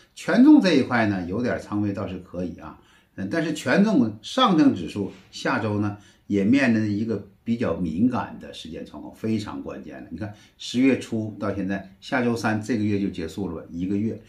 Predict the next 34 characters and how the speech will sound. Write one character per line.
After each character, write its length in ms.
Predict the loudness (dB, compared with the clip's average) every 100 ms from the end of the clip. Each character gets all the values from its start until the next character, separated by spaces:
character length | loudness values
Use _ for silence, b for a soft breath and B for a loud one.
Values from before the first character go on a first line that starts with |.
| b b
一 140 | -8 0
个 100 | 4
月 240 | 4 2 B B 0
对 220 | 4 6
于 20 |
一 160 | 6 6
个 120 | 6
日 320 | 6 6 4
线 480 | 4 2 4 4 0
级 240 | -6 -2
别 240 | 4 4 4
的 340 | 4 2 2
低 300 | -2 -4 0
点 200 | 0 -2
结 200 | -4 -8
构， 200 | -6 -8 -6
一 160 | -4
个 80 | -2
月 180 | -2 -2
的 100 | -6
时 200 | -12 -10
间 200 | -10 -10
已 40 |
经 240 | -10 -10 -10
足 160 | -14
够 180 | -8 -8
了， 100 | -8
时 240 | -12 -6 -2
间 160 | 0
上 80 | 0
已 80 | -2
经 100 | -4
够 120 |
了。 60 | -8